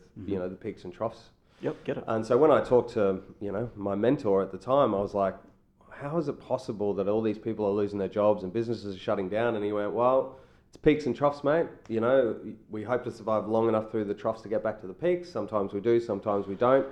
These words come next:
Speaker 2: It's just the
Speaker 1: Hmm.
Speaker 2: way business is, get used to it."
Speaker 1: Interesting.
Speaker 2: And
Speaker 1: Yeah,
Speaker 2: I went,
Speaker 1: okay.
Speaker 2: "Mm." Like, so in my military career,
Speaker 1: Yeah.
Speaker 2: I, um, we have this thing called a red flag, and
Speaker 1: Yep.
Speaker 2: it's because soldiers all the time try to pull the wool over your eyes, you
Speaker 1: <laughs>
Speaker 2: know, 'cause they wanna do something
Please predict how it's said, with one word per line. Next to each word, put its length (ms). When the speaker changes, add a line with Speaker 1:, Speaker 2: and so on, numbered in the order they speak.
Speaker 2:
It's 160
just 240
the 60
Speaker 1:
Hmm. 80
Speaker 2:
way 120
business 440
is, 160
get 240
used 240
to 100
it." 140
Speaker 1:
Interesting. 560
Speaker 2:
And 120
Speaker 1:
Yeah, 100
Speaker 2:
I 20
went, 160
Speaker 1:
okay. 300
Speaker 2:
"Mm." 340
Like, 140
so 120
in 60
my 120
military 480
career, 520
Speaker 1:
Yeah. 100
Speaker 2:
I, 200
um, 460
we 160
have 160
this 160
thing 160
called 220
a 20
red 240
flag, 460
and 160
Speaker 1:
Yep. 80
Speaker 2:
it's 140
because 520
soldiers 400
all 260
the 80
time 300
try 160
to 60
pull 180
the 60
wool 240
over 160
your 160
eyes, 220
you 60
Speaker 1:
<laughs> 20
Speaker 2:
know, 120
'cause 160
they 140
wanna 220
do 140
something 360